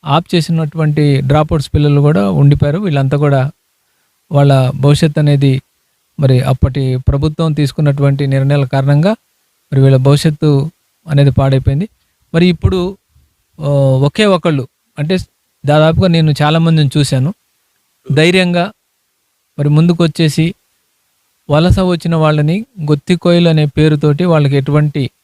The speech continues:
అవకాశం కల్పించలేదు గత ప్రభుత్వం. మరి ఖచ్చితంగా ఈ విషయాన్ని నేను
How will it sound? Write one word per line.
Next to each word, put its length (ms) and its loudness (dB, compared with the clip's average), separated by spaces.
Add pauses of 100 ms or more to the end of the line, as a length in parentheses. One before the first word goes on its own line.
(140)
అవకాశం 380 -2
కల్పించలేదు 640 0
గత 280 -2
ప్రభుత్వం. 440 -2 (920)
మరి 200 2
ఖచ్చితంగా 800 -2 (680)
ఈ 140 2
విషయాన్ని 480 0
నేను 300 0